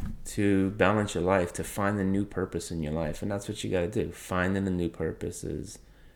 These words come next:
is the important thing. And, and one of the things that I talk about with my, my, um,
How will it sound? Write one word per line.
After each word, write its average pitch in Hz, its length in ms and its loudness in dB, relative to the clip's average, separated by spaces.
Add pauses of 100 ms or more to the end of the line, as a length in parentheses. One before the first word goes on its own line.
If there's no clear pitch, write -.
(120)
is 92 320 -4
the 85 120 0
important 76 500 -4
thing. 87 260 -2
And, 85 180 -6
and 82 300 -6
one 104 180 -2
of 107 60 2
the 104 60 -4
things 92 200 -2
that 92 80 -4
I 82 80 0
talk 98 260 -6
about 98 280 -2
with 82 220 -2
my, 87 300 -4 (720)
my, 90 260 -2
um, 87 300 -4